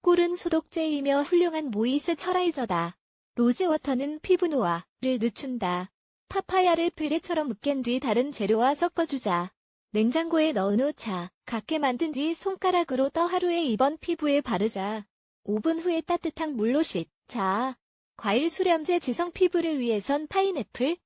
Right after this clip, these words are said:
사과 반쪽, 초록 사과 왈, 국, 화차 사 큰술, 로즈워터 사 큰술이 필요하다. 재료들을 모두 블렌더에 넣고 잘 간 뒤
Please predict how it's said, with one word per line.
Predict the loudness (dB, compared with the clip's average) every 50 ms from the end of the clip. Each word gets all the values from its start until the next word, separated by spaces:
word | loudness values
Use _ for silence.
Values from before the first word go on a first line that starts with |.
| _ _
사과 | -10 -4 -2 0 2 4 2 2
반쪽, | 2 0 0 0 0 0 2 2 2 2 _ _ _ -8
초록 | -4 -2 0 0 0 -2
사과 | -4 -4 -4 0 2 2 4 4
왈, | 4 2 2 0 0 -2 _ _ _ _
국, | -6 -6 -6 -6 _ _
화차 | -4 -4 -2 0 0 -2
사 | 0 -2 -6
큰술, | -6 -4 -6 -6 -4 -2 -2 0 0 -2 -4 -6 _ _ -2
로즈워터 | 0 0 2 2 2 2 2 2 0 -2 -2 -2 -2 -2
사 | -2 -6
큰술이 | -6 -4 -4 -4 -4 -2 -2 0 -2 -2
필요하다. | -2 -2 -2 0 0 -2 -2 -4 -2 -2 -2 -2 -4 -8 _ _ _ _ _ _ _ -8
재료들을 | -4 -2 0 0 0 0 0 -2 -2 -2
모두 | -2 0 -2 0 -2 -4
블렌더에 | -2 0 0 0 0 0 0 2 2 2 0
넣고 | -2 -4 -4 0 2 2 2 2
잘 | 0 -2 -2 -2 0
간 | 0 0 0 0
뒤 | -2 -2 -4 -6 -6 -8